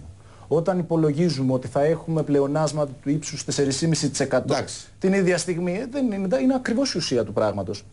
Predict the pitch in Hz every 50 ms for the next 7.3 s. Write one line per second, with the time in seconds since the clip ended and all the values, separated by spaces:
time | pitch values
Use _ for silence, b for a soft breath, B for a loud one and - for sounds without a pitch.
0 | - - 277 226 277 269 233 196 170 170 170 160 - 170 180 214 269 254 - 208
1 | - 208 185 180 170 170 160 160 156 139 151 135 - - - 202 202 175 190 220
2 | 214 - 262 262 262 B B B B B B B 233 240 220 226 208 190 - 185
3 | 175 156 156 160 170 151 139 262 240 214 175 151 - - 185 190 123 - - 254
4 | 262 269 240 - 104 92 - - - - 95 101 95 87 80 - - - - 120
5 | 131 190 - 123 156 151 139 151 160 165 160 160 - 165 156 151 156 151 160 151
6 | 175 165 139 147 139 135 123 - - 131 101 98 - - 117 120 131 120 117 120
7 | 120 131 120 107 -